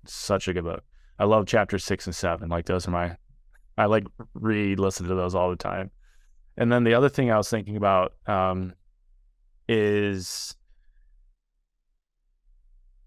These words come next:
um, another book that I read. I can't, it, uh, I can't remember the title right now, but essentially what it talks about is,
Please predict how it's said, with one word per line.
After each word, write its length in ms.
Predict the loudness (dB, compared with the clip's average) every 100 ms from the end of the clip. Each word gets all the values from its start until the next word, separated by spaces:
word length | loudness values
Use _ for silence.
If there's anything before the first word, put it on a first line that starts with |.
| _ _ _ _ _ _ _ 2
um, 540 | 4 4 0 -6 -12 -18 -20 _ -20 _ _ _ _ _ -4
another 320 | 2 4 4
book 220 | 4 2
that 140 | 2 2
I 60 |
read. 380 | 4 4 2 2
I 60 | -2
can't, 300 | -2 -4 -6 _ -2
it, 180 | -2 -2
uh, 140 | -2 -2
I 80 | -2
can't 180 | -2 0
remember 240 | 0 0
the 220 | 2 2 0
title 340 | 0 0 2
right 140 | 0
now, 240 | 0 0 2
but 320 | 0 -4 -4 _ _ _ _ _ -6
essentially 360 | 0 2 4
what 140 | 2 0
it 80 |
talks 320 | 2 2 2 2
about 420 | 2 2 0 -4
is, 840 | -2 0 0 -2 -6 -12 -14 -16